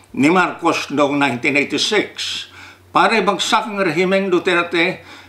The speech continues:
dapat may kumbina ang lakas ng iba't ibang puwersa sa lakas ng Anak Bayan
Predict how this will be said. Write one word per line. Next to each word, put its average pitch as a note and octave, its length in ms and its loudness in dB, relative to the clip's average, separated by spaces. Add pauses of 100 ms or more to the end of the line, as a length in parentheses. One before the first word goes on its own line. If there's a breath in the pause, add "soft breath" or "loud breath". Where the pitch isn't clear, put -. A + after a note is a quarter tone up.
(140)
dapat F3 480 0
may E3+ 240 0
kumbina E3 800 0
ang A#2+ 160 -8
lakas C#3+ 480 -2 (320 loud breath)
ng D#3 160 2
iba't G#3 320 0
ibang G3+ 240 -2
puwersa D3 560 0
sa - 160 -4
lakas D3+ 480 -2
ng E3+ 160 -2
Anak E3 240 -2
Bayan C3 480 0